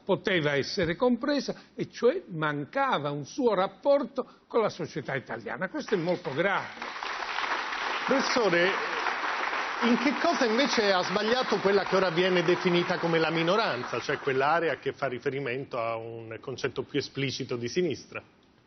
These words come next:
Speaker 2: In che cosa ha sbagliato?
Speaker 1: Ha sbagliato a non rendersi conto che questa parola sinistra,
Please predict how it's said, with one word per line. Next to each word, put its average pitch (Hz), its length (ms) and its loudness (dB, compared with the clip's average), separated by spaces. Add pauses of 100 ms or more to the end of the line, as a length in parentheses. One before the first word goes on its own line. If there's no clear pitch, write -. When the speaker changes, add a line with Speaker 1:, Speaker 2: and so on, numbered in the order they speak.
(140)
Speaker 2:
In 156 80 -8
che - 160 -6
cosa 190 220 -4
ha 170 40 0
sbagliato? 123 580 -6
Speaker 1:
Ha 170 100 -2
sbagliato 220 540 0
a 196 40 -2
non 175 240 2
rendersi 185 560 2
conto 262 400 0
che 156 180 -2
questa 240 360 -2
parola 156 500 2 (240)
sinistra, 160 760 -2